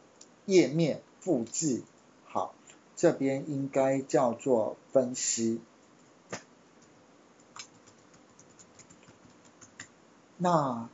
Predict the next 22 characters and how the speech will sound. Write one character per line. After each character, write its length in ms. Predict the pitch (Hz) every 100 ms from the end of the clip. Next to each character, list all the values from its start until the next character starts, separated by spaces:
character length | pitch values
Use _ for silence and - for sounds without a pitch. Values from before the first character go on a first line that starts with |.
| -
这 160 | 196
张 300 | 170 160 165
图 240 | 165 120 117
我 100 | 117
就 180 | 143 127
先 300 | - 127 131
把 160 | 92
它 160 | 107 110 -
delete 420 | 110 127 120 - -
掉。 220 | 139 - - _ _ _ -
好， 320 | - 156 180 - - - -
怎 160 | 175
么 140 | 175 214
做 320 | 277 233 -
分 220 | 202 202
析 200 | - 180
呢？ 320 | 180 170 170 - -
其 140 | - 185
实 320 | 214 190 185 -
首 280 | - 143 127
先 400 | - 180 190 196
我 400 | 139 123 117 110